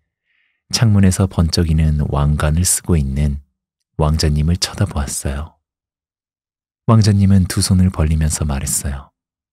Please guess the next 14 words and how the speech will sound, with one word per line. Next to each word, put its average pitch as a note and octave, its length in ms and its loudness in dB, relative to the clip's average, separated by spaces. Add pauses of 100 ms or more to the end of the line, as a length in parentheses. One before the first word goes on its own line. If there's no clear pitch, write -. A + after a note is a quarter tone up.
(840)
"어서 F#2 240 2
오세요, G2 260 2
민지 D#2+ 380 0
공주님. D2+ 480 -2 (1160)
과자 G2 280 2
나라에 F2 300 2
오신 D#2+ 260 -2
것을 D2 500 -4 (680)
환영합니다." C#2 800 -2 (1900)
왕자님의 G2+ 500 4
얼굴을 E2+ 380 2
자세히 E2 400 -2
들여다본 D#2+ 520 -2
민지는 C#2+ 560 -4